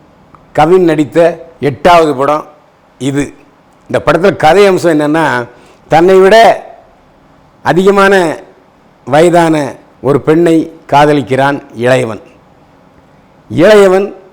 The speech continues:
முதியவரை காதலிக்கிற போது ஏற்படுகிற பிரச்சனைகள் தான்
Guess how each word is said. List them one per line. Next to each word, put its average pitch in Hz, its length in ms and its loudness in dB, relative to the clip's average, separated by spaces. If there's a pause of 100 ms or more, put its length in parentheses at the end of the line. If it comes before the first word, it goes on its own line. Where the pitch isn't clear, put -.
(140)
முதியவரை 175 560 0
காதலிக்கிற 147 760 0 (680)
போது 143 340 0
ஏற்படுகிற 139 580 -2
பிரச்சனைகள் 131 520 -4
தான் 135 280 -4